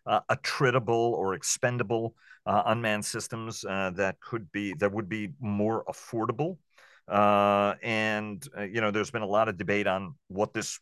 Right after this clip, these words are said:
looks like. You know, is it serious? And we got a sense that it's serious. What, uh, what did, uh, you hear, uh, just more broadly in the conference that you thought was interesting, but also specifically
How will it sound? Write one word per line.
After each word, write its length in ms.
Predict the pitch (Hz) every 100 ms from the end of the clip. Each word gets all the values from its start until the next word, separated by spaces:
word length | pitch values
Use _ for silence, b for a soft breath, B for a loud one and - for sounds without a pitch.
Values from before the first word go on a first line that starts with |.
| -
looks 340 | 113 113 -
like. 400 | 104 101 101 98 - -
You 100 | 113
know, 120 | 101
is 180 | - 101
it 120 | 107
serious? 520 | - 107 101 104 98 - b b -
And 180 | 120 120
we 100 | 123
got 160 | 135
a 20 |
sense 300 | 135 - 127
that 120 | 117 104
it's 120 | -
serious. 420 | 117 101 90 -
What, 200 | 120 - _ 110
uh, 280 | 113 110 107
what 340 | 113 120 156 - -
did, 480 | 131 127 110 - 113
uh, 80 | 110
you 260 | 110 104 120
hear, 500 | - 123 113 104 101 _ _ _ -
uh, 240 | 101 95 95
just 240 | 127 -
more 140 | 113
broadly 360 | 85 135 160 113
in 100 | 101
the 60 | 90
conference 460 | - 95 101 92
that 160 | 95 -
you 80 | 95
thought 180 | 92
was 160 | 85 98
interesting, 460 | 165 127 - 110 104
but 80 |
also 260 | 107 110 104
specifically 720 | 101 - - 107 95 98 90